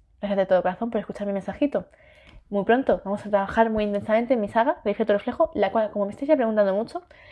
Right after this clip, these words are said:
podéis ya empezar a reservarla a través de mi mail, el cual os comparto a continuación en la cajita de descripción. Y ahí os voy a ver en mis páginas. Quiero que os, realmente os impregnéis de ello,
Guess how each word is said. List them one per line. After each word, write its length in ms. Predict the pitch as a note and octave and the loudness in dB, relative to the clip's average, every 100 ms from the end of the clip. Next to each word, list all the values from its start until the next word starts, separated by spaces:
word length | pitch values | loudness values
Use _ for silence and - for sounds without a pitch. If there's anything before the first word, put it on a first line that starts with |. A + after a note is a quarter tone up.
| - - | -20 -2
podéis 160 | A3 | 0
ya 60 | A#3+ | 2
empezar 240 | A3+ A3 | 0 2
a 40 | G3 | 2
reservarla 460 | A#3 A#3+ A3 B3+ B3+ | 2 4 4 4 0
a 60 | |
través 180 | G3+ G#3 | 2 4
de 60 | G#3+ | 2
mi 140 | G3 | -2
mail, 140 | A3 - | -2 -4
el 100 | G3 | 4
cual 160 | A3 | 6
os 80 | G#3+ | 6
comparto 320 | G#3 G#3 A3 | 2 0 0
a 20 | |
continuación 420 | A3+ F#3+ F#3 - C4 | -2 -2 -4 -6 -8
en 40 | |
la 60 | A3+ | -10
cajita 220 | - A#3+ | -4 -4
de 60 | |
descripción. 380 | A3+ G3 - F3 - - _ _ | -4 -8 -10 -12 -12 -20 _ _
Y 100 | A#3+ | 4
ahí 300 | G#3 B3+ F4 | 6 4 -4
os 80 | - | -6
voy 120 | G#3+ A#3 | -2 0
a 60 | |
ver 120 | A#3 | 2
en 180 | C#4 A3+ | 0 -2
mis 200 | G3+ - | -6 -10
páginas. 480 | - A#3 A#3 G3+ - - | -4 -2 -2 -6 -10 -8
Quiero 200 | A#3 A#3 | -4 -4
que 100 | A#3+ | -6
os, 200 | G#3 - _ _ _ _ _ _ | -10 -16 _ _ _ _ _ _
realmente 520 | - G#3+ A#3+ A3+ F3 - | 2 2 4 2 2 0
os 100 | - | -4
impregnéis 460 | G#3+ F#3+ F#3+ A3+ A3 | -2 0 0 0 2
de 160 | F#3 | 2
ello, 240 | G3+ A#3+ | 2 -2